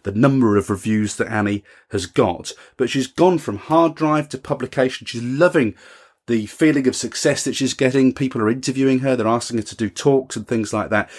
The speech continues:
Very, very exciting for Annie. It's lovely to see the success she's had. And she'll be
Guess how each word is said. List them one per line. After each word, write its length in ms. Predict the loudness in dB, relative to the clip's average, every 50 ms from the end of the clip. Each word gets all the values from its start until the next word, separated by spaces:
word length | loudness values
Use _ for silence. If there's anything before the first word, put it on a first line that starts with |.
| -20 -20 -20 _ _
Very, 300 | 2 4 6 6 4 4
very 220 | 4 4 4 4
exciting 560 | 2 0 -2 -2 0 2 2 2 0 -4 -6 -6
for 100 | -4 -6
Annie. 60 | -6
It's 120 | -4 0
lovely 280 | 2 4 4 4 4 2
to 100 | 2 -2
see 140 | -2 0 0
the 120 | 0 -2
success 460 | -4 -8 -10 -6 0 0 0 0 0
she's 240 | -4 -6 -4 -4 -4
had. 260 | -2 -2 -2 -2 -4 -8 -16 -20 -20 -10 -8
And 140 | -8 -6 -2
she'll 240 | 0 2 4 4 4
be 280 | 4 2 2 2 -2